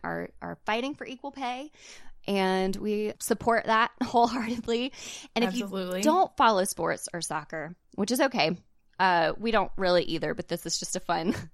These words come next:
Speaker 1: <laughs> I think, moment for, for women, uh, in sports history. But we will link to a great article about team captain Megan Rapinoe.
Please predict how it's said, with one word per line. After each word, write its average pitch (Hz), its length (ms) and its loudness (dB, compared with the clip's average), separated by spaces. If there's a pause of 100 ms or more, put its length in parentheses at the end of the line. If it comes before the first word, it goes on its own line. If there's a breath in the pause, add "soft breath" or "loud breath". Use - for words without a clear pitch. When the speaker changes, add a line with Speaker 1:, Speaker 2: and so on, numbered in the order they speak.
(200)
Speaker 1:
<laughs> - 400 -8
I 180 40 0
think, 180 180 -2
moment 165 480 0
for, 165 340 -2
for 170 240 -4
women, 160 560 -4 (240)
uh, 165 260 -4
in 175 140 -2
sports - 380 -4
history. 160 420 -4 (240 loud breath)
But 196 120 2
we 254 140 2
will 262 160 6
link 220 360 2
to 202 280 0
a 175 80 -2
great 185 400 -2
article 175 460 -2
about 165 260 -2
team 170 220 -4
captain 160 460 -4
Megan 165 260 -4
Rapinoe. 185 540 -2